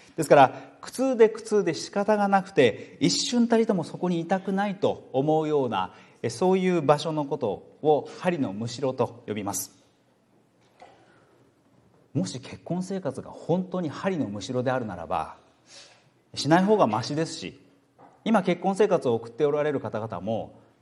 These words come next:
早くやめといた方がいいと思います。今、統計上では、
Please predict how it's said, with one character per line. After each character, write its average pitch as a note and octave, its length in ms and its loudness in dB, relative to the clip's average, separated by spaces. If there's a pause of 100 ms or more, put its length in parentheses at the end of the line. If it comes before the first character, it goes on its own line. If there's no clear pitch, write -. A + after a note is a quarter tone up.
早 F3 200 -4
く - 80 -8
や G#2+ 100 -4
め C#3+ 100 0
と F#3 100 -2
い F3 40 -4
た C3 80 -6
方 F#2 60 -8
が F#2+ 60 -8
い A#2 60 -6
い - 20 -12
と A2 80 -10
思 E2+ 100 -14
い D#2 60 -20
ま F2+ 80 -20
す。 - 160 -18 (4000)
今、 C#3 760 4
統 G#3+ 200 8
計 A#3 180 2
上 A#3 200 6
で G#3+ 80 8
は、 A2 440 4